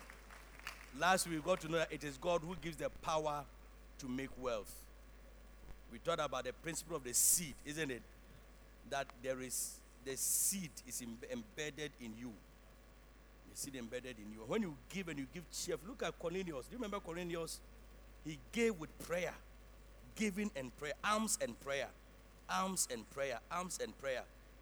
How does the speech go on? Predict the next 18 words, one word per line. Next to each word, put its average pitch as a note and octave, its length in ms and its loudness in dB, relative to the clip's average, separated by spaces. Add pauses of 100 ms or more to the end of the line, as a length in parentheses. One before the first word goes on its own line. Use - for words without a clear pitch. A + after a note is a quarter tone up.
(140)
God E3 200 2
sent - 500 8
a - 360 -10
powerful - 380 -2
miracle D3+ 540 0 (380)
of B2 120 -2
salvation B2 640 2 (460)
into C#3 180 -4
his B2+ 120 -4
household. A2+ 440 -4 (880)
So G#3 140 2
give, F#3 360 2 (220)
beloved. D3+ 340 2 (460)
Let's A3 180 6
speak F3 360 2
the C3+ 100 -2
same D3 280 4
language. A#2 360 -4